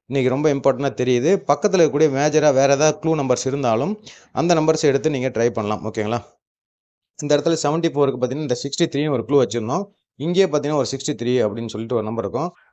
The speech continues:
அதுல டபுள் ஃபோர் எயிட் சிக்ஸ்னு ஒரு நம்பர் இருக்கும். ஓகேங்களா? டபுள் ஃபோர் எயிட் சிக்ஸ் அப்படின்னு சொல்லிட்டு ஒரு நம்பர் இருக்கும்.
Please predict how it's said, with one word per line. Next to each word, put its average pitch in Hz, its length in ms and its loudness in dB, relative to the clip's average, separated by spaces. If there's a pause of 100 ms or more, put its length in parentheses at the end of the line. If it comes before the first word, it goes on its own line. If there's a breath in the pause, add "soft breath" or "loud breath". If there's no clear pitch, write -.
அதுல 139 240 4
டபுள் 139 300 2
ஃபோர் 156 200 2
எயிட் 139 200 0
சிக்ஸ்னு 147 340 -4
ஒரு 131 100 -2
நம்பர் 113 220 -2
இருக்கும். 92 280 -6
ஓகேங்களா? 110 320 -6 (160)
டபுள் 110 300 -4
ஃபோர் 165 200 2
எயிட் 135 200 0
சிக்ஸ் - 200 -8
அப்படின்னு 107 260 -6
சொல்லிட்டு 110 220 -4
ஒரு 113 100 -2
நம்பர் 104 200 -6
இருக்கும். 127 240 -6